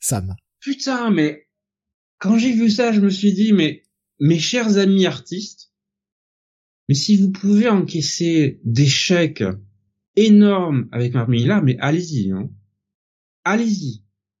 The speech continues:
Speaker 2: Moi, je ne vous condamnerai jamais là-dessus. » Parce que on est quand même dans une industrie qui a chié sur ses artistes et ses créateurs depuis des décennies.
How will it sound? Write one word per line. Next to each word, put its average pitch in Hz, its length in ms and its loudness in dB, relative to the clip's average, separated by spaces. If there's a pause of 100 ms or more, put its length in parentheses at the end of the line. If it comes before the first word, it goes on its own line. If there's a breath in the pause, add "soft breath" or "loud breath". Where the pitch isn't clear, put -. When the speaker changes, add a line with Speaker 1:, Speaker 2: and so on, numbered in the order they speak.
(160)
Speaker 2:
Moi, 180 180 2
je 175 160 -4
ne 160 80 -2
vous 151 120 -6
condamnerai 170 460 -4
jamais 180 300 -2
là-dessus. » 185 460 -6 (760)
Parce 139 180 -4
que 147 260 0 (600)
on 151 180 4
est 185 120 4
quand 156 300 -2
même 156 80 0
dans 135 120 2
une 117 220 -2
industrie 117 680 -4 (840)
qui 151 300 0
a 127 120 0
chié 208 520 -4
sur 151 220 -8
ses 143 220 -4
artistes 156 480 -8
et 123 40 -2
ses 120 160 -6
créateurs 139 640 -4
depuis 110 260 -6
des 98 140 -2
décennies. 120 600 -2